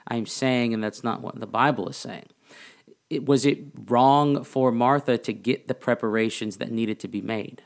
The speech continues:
No. So it's not wrong for you to go and get things and take care of your family and to get prepared for this pandemic that may, you know,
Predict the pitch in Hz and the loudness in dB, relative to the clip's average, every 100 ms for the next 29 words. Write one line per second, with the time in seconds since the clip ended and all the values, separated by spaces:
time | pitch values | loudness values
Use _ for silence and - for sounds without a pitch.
0 | _ _ 143 170 151 110 - _ _ _ | _ _ 2 4 4 0 -8 _ _ _
1 | _ - 160 156 156 147 175 165 139 156 | _ 2 4 4 2 0 2 2 4 4
2 | 170 - 151 135 107 127 143 123 107 135 | 4 0 -2 -2 2 4 4 2 0 0
3 | - - 123 113 107 113 107 - - - | 0 0 -2 -2 -6 -8 -8 -8 -10 -2
4 | 139 135 - 113 - 147 113 - - - | 2 2 0 -10 -4 -2 0 -4 -12 -16
5 | - - - 117 - 113 123 117 120 - | -20 -14 -6 -6 -4 -4 -4 -4 -6 -6
6 | 120 - 143 160 123 110 - - 117 113 | -10 -2 2 4 4 2 -2 -8 -4 -2
7 | 113 107 - 117 117 120 113 113 113 117 | -2 -6 -4 -4 0 -2 -2 -6 -6 -4
8 | 123 123 120 - - - _ - 113 107 | 0 0 -2 -6 -20 -20 _ -8 -6 -6
9 | 120 | -8